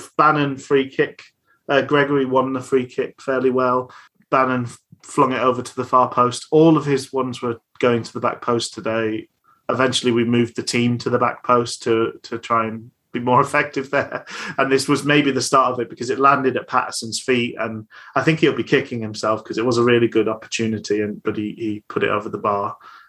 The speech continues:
Uh, but that was our f-, that was really our first sight of goal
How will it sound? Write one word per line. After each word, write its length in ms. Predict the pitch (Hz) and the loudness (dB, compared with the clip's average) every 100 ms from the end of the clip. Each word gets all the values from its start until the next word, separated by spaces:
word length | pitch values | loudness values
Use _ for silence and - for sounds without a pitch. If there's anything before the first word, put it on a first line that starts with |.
| - | 2
Uh, 300 | 113 107 104 | 4 4 2
but 140 | 117 117 | 0 0
that 100 | 117 | 0
was 140 | 117 | 2
our 140 | 107 | 0
f-, 160 | 101 - | 0 -2
that 160 | 139 139 | 2 2
was 140 | 135 | 4
really 240 | 131 147 123 | 4 6 4
our 80 | - | 2
first 300 | 127 110 - | 2 2 2
sight 160 | 113 | 2
of 100 | - | 0
goal 380 | 117 110 110 | 0 2 0